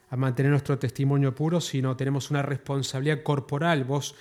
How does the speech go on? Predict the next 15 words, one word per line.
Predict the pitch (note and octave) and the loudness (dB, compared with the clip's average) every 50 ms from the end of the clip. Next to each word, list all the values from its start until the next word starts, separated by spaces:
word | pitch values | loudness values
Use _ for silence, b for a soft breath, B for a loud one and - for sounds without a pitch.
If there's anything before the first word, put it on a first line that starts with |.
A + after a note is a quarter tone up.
| B B B B | B B B B
nos | - A#2 - C3 | -8 -8 -4 -2
hablás | C3 C#3 D#3+ E3 - - | 0 2 2 0 2 0
a | D3+ | 0
nosotros | C#3 C3+ D3+ E3 D3+ - | 0 0 0 0 0 2
como | - D#3 D3+ D3 C#3+ | 4 4 4 6 4
iglesia, | C#3 D3 D#3+ F3+ F#3 - - - - B2 A2 - B B B B B B - | 4 4 4 4 4 2 0 -2 -4 -4 -6 -6 B B B B B B -4
nos | C#3 B2+ - | -4 0 2
hacés | D3+ D3 - - F3+ F3+ F3 - - - - - | 0 2 2 4 4 4 4 2 -2 -8 -12 -6
a | - D3 | 0 2
nosotros | D3+ D3+ D3 C#3+ - E3+ F3+ F#3+ F#3 F#3+ F#3 D#3+ C3 - | 2 4 2 2 2 2 2 2 2 2 0 0 2 0
responsables. | D3+ C3+ - - D3 C#3 C#3 C3 - - - F3 F#3 F#3+ E3+ D3+ C#3 C3+ B2+ A2+ - - - - - - b b b b b b b b b b b b b b b b b b _ _ _ _ _ _ _ _ _ _ _ _ - | -2 -2 -2 -2 -2 0 0 -2 -4 -4 0 2 2 2 2 2 0 0 0 -2 -4 -8 -14 -14 -14 -16 b b b b b b b b b b b b b b b b b b _ _ _ _ _ _ _ _ _ _ _ _ -2
Cuando | - D3 C#3+ D3 D3+ | 2 2 4 6 6
no | D#3+ F3+ | 6 6
hacemos | F3 - - F3 F3 E3+ D#3 B2+ | 6 6 6 6 8 8 6 6
nada, | D#3+ E3 F3 F3+ F#3+ F#3+ F3+ D#3 C#3 B2+ A2+ - - - - | 6 8 8 8 8 8 6 4 2 0 0 -4 -8 -14 -20